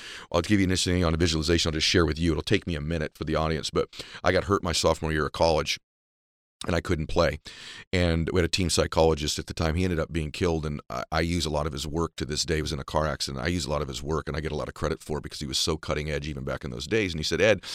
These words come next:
here's what we're gonna do." And I hit two fifteen my freshman year. Terrible year. Pete, that's terrible.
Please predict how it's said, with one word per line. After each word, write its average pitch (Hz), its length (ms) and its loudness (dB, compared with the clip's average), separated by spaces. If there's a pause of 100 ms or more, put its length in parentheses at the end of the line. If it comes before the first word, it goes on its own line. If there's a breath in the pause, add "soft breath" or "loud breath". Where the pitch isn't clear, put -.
(280 loud breath)
here's 113 160 4
what 101 60 0
we're 104 80 4
gonna 85 140 2
do." 82 340 2
And - 80 -2
I 107 140 8
hit - 180 0
two 143 220 -2
fifteen 110 520 -2
my 78 140 -2
freshman 73 460 -4
year. 62 240 -10 (420)
Terrible 82 480 0
year. 57 280 -12 (100)
Pete, 104 180 -4
that's - 260 -8
terrible. - 480 -2